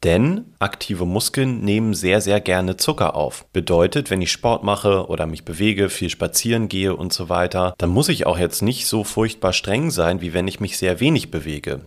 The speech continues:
Je weniger ich mich bewege, desto genauer muss ich also auf meine Ernährung achten.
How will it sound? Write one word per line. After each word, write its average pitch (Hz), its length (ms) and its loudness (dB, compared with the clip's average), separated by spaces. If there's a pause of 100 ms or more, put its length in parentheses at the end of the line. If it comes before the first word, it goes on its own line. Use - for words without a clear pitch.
(100)
Je 85 260 -6
weniger 143 380 2
ich - 160 -8
mich 123 140 -4
bewege, 123 580 0 (140)
desto 110 320 2
genauer 85 400 2
muss 85 200 -2
ich 85 160 -8
also 82 200 0
auf - 160 -4
meine 87 180 -2
Ernährung 92 500 0
achten. - 380 -8